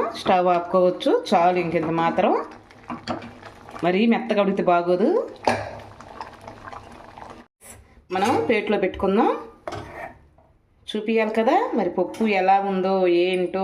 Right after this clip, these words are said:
తెలియాలి కదా మీకు కూడా, అందుకని. చూడండి, పప్పు కూడా వేసుకున్నాను. బా, నోరు ఊరిపోతుంది. దాంట్లో కొంచెం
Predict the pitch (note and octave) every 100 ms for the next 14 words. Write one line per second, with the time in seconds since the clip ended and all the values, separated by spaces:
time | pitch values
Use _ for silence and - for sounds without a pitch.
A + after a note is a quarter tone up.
0 | F#3+ F3+ F3+ G3 G3+ G#3 G#3+ G#3 G3+ A#3+
1 | D4+ A#4 - - - - G#2 - E3+ F3
2 | D#3 D#3 C3+ C#3 - - _ _ _ _
3 | _ _ _ _ _ _ - - - -
4 | - - - _ _ _ _ _ _ -
5 | - - - - _ _ _ - - D3
6 | D#3+ B3 - F3+ - E3 E3+ D#3+ D#3 D#3+
7 | D#3+ D#3 E3+ E4+ D5+ - - - - -
8 | - - - - D4+ D#3 - - - -
9 | - - - - - - - - - -
10 | - - - - F#3 F#3+ G#3+ A#3+ A3 G3+
11 | A#3 C4 A3+ G#3 G3+ G#3 F4 C4 F#3+ G3+
12 | - G#3 F#3+ A3+